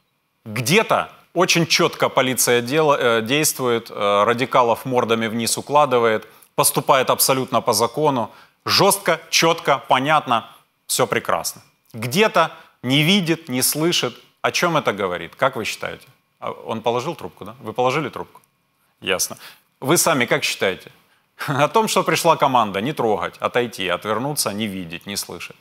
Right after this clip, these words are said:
Значит, надо что сделать? Заменить командиров. А командовать кто им может? Только самые главные боссы. Всё.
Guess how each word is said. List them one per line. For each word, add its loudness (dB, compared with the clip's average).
Значит, -2
надо 0
что -2
сделать? -4
Заменить -4
командиров. -8
А 2
командовать 2
кто -2
им -4
может? -4
Только 0
самые -2
главные 0
боссы. -6
Всё. -8